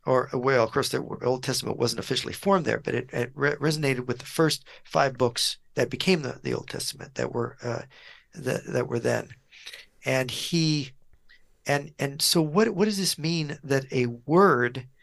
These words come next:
can create the world? Why does consciousness need words? What is a word? What is language? And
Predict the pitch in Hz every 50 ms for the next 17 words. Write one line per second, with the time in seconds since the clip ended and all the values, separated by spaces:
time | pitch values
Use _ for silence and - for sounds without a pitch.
0 | - _ _ _ _ _ _ _ _ _ _ - - 151 135 127 127 127 123 127
1 | - - - - 147 135 135 139 139 135 - 135 117 139 160 160 117 - - -
2 | - - - _ _ _ _ _ _ _ _ _ _ _ _ _ _ _ _ _
3 | _ _ _ _ _ _ _ _ _ _ _ _ _ _ _ _ _ _ _ _
4 | _ _ _ _ _ _ 123 131 151 165 190 220 240 233 180 208 180 156 - -
5 | - 185 175 165 - 160 - - - 151 143 135 - - - 156 131 135 160 196
6 | 220 180 - - - - - - - - - - - - - _ _ _ _ _
7 | _ _ _ _ _ _ _ _ _ _ _ - - 123 123 131 165 190 233 262
8 | 240 208 - - - - 60 - - - 143 - - _ 139 165 214 233 180 151
9 | - 92 104 - - 151 190 185 - - - - _ _ _ _ _ _ _ _
10 | _ _ _ _ _ _ _ - 147 151 151 156 156 156 156 156 -